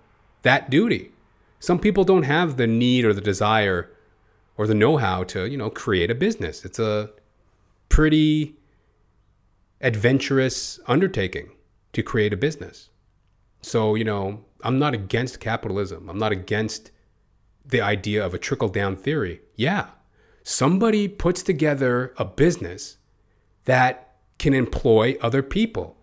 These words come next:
Like, for example, right now, I am working as a package handler in a logistics company that facilitates trade globally.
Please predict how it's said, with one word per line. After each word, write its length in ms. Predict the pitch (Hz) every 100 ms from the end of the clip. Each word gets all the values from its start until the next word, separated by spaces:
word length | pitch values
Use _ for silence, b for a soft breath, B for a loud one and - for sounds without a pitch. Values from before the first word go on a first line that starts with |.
| _ -
Like, 100 | 139
for 120 | 151
example, 480 | 120 170 190 143 131
right 200 | 139 131
now, 400 | 170 127 120 - b b b
I 140 | 139 170
am 180 | 151
working 480 | 123 143 143 139 131
as 360 | 110 110 110 104
a 440 | 101 98 98 98 _ _ -
package 420 | 135 127 156 147
handler 640 | 117 98 104 101 107 170 180 b b b
in 220 | 135 135
a 220 | 123 120
logistics 840 | 113 107 101 127 - 160 160 -
company 720 | - - - 139 98 82 87 - _ _ _ -
that 280 | 131 127 -
facilitates 1040 | 123 - 180 185 185 151 139 139 - - _ _ -
trade 680 | - 151 143 110 104 113 117 b b b -
globally. 800 | 113 113 165 165 117 87 -